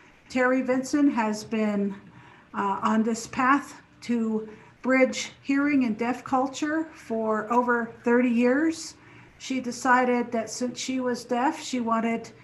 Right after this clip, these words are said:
to be able to communicate with hearing people. So she learned to speak for herself, meaning voice for herself.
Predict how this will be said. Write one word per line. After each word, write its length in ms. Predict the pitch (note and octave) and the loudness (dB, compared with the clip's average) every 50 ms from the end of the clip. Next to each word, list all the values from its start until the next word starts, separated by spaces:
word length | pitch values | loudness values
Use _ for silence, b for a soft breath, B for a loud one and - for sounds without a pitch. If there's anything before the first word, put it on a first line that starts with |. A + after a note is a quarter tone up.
| B B - | B B -6
to 120 | - A#3+ | -6 -2
be 160 | - B3 A#3+ | 0 2 2
able 160 | A#3+ G#3+ A#3+ | 2 0 -2
to 160 | A#3+ - A#3+ A#3+ | -4 -4 -6 -6
communicate 720 | - A#3 A#3 G#3 A3 A3 A3+ A#3 A3 A3+ - A#3+ A#3 - | -4 -4 -4 -2 0 0 0 0 -2 -2 -4 -4 -4 -2
with 160 | A#3 A3+ - | -4 -6 -6
hearing 400 | - - A#3 A3 A3 A3 A3 A3 | -6 -6 -4 -4 -4 -4 -4 -4
people. 480 | A3 - A#3+ B3 A#3+ - C4+ C#4 D4+ D4+ | -4 -4 -6 -6 -6 -4 -4 -4 -4 -4
So 180 | - - A#3 | -6 -6 -8
she 220 | A3+ A3 - B3 A#3 | -8 -6 -4 -4 -2
learned 280 | G#3+ A3 A#3 B3 B3 A#3+ | 0 2 2 2 2 0
to 100 | - G#3+ | 0 -4
speak 400 | - - - - B3+ B3+ B3 - | -6 -6 -6 -4 -4 -4 -4 -4
for 180 | - B3+ A#3+ | -4 -2 -2
herself, 720 | G#3 A#3 A3+ G#3+ - - A#3 A#3 A3+ A#3+ D4+ D#4+ - - - | -2 -2 -4 -6 -6 -4 -2 0 2 2 0 -2 -6 -8 -6
meaning 320 | A3 G#3+ G#3+ G#3+ G#3 G3+ | -4 -4 -2 -4 -4 -6
voice 340 | F3+ F#3 F#3+ G3+ G3+ G3+ - | -6 -4 -2 -2 -2 -2 -4
for 160 | - - G#3 | -6 -6 -6
herself. 600 | F#3+ G3 F#3+ F#3+ - - A3 G#3+ A3+ C4 C#4 - | -4 -6 -6 -8 -6 -4 0 2 2 0 0 -2